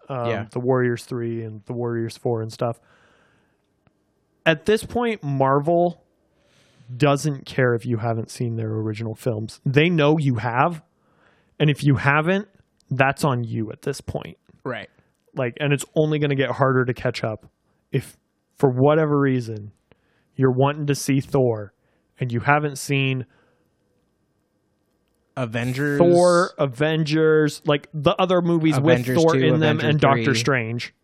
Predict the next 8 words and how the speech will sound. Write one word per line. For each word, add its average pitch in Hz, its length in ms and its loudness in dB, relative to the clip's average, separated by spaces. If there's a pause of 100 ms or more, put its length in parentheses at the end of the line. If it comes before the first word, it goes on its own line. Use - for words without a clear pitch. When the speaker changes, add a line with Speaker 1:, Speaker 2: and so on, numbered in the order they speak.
Speaker 2:
Yes. - 480 -12 (640)
You 453 420 -2
don't 90 160 -6
need 107 160 -8
to 101 100 -12
see 104 240 -10
Doctor 98 340 -12
Strange. 104 580 -14